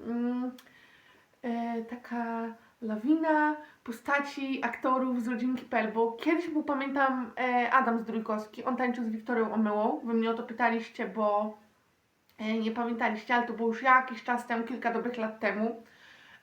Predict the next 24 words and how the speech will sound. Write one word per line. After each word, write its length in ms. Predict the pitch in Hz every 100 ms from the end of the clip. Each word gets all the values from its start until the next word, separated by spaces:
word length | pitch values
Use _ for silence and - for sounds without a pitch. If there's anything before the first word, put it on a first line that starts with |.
| -
E, 340 | 254 254 254
później 440 | 262 339 359 359
w 60 | 311
czternastej 480 | - 302 311 302 302
edycji 240 | 247 -
był 120 | 269
Maciek 300 | 277 262 262
Musiał, 260 | 226 226 226
który 240 | - 220
tańczył 280 | 220 220 226
z 40 | 214
Darią 240 | 214 208
Sytą. 380 | 214 214 285 320 - - - - _
W 80 | - _
poprzedniej 520 | 311 311 359 330 330
edycji 280 | 311 302 247
był 180 | 277 285
Tomasz 280 | 285 294
Karola, 300 | - 277 269
który 240 | 262 269 226
tańczył 240 | 262 240
z 100 | 233
Izą 220 | 262 247
Skierską. 680 | 233 - 277 277 - 277 277